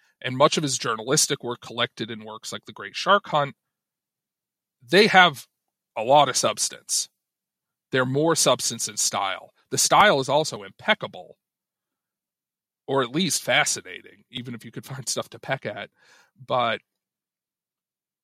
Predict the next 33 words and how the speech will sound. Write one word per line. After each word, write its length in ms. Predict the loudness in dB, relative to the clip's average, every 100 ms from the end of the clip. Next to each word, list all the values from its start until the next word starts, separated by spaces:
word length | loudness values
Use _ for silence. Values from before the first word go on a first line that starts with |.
| _ _ _ _ _ _ _ _ -2
Richardson 460 | 2 2 0 -2 -2
gives 220 | -4 -2
that 160 | -4
short 240 | -4 -12 -18
shrift. 400 | -20 -20 -20 _ _ _ _ _ _ _ _ _
He 140 | -6
acknowledges 640 | -4 2 4 4 0 -4 -6
his 160 | -8
accomplishments 920 | -4 0 0 0 -6 -4 -4 -4 -6 -8 -12
in 140 | -8
those 240 | -6 -6 -4
veins, 500 | -4 -4 -4 -8 -10 _ _ -6
but 100 | -4
at 80 | -4
the 120 | -4
end 120 | -4
of 80 | -4
the 60 |
day, 180 | -6 -6
he's 240 | -8 -12 -12
more 300 | -6 -6 -6
interested 640 | -12 -10 -8 -6 -6 -8
in 80 | -14
the 80 |
Thompson 500 | -14 -6 -6 -6 -12 -14
persona, 680 | -12 -8 -6 -8 -8 -14 -18 _ -20 _
which 160 | -4 -2
is 100 | 0
especially 640 | -2 0 0 0 -4 -6 -6
rough 420 | 0 2 2 -4
because 680 | -16 -8 -2 0 0 -2 -4 _ _ _ _ _ _ _ _
you're 120 | -2
sending 460 | 2 2 2 0